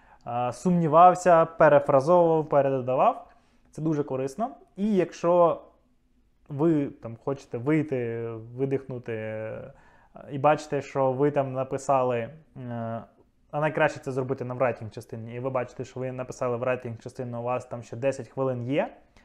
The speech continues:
не спішіть переходити далі на завдання. Навіть якщо ви не хочете йти в туалет, друзі, просто ви бачите, що ви все зробили, у вас є десять хвилин, фух, дайте собі видихнути,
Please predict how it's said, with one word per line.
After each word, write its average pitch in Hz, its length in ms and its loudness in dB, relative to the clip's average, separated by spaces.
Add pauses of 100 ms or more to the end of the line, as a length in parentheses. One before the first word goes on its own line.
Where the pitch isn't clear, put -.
(280)
не 165 160 0
спішіть 185 520 -2
переходити 139 540 -2
далі 131 260 2
на 123 120 -8
завдання. 120 500 -4 (380)
Навіть 185 240 4
якщо 180 220 2
ви 175 180 6
не 175 100 4
хочете 165 380 0
йти 139 140 -2
в - 100 -4
туалет, 143 340 2
друзі, 127 260 -4
просто 165 520 2
ви 135 100 -2
бачите, 131 380 -2
що 123 140 -10
ви 147 140 2
все 147 200 -4
зробили, 135 400 0
у 117 40 -2
вас 123 200 -4
є 123 60 -6
десять 135 320 -6
хвилин, 156 380 -4 (960)
фух, - 340 -12 (680)
дайте 139 380 4
собі 117 260 -10
видихнути, 127 680 -6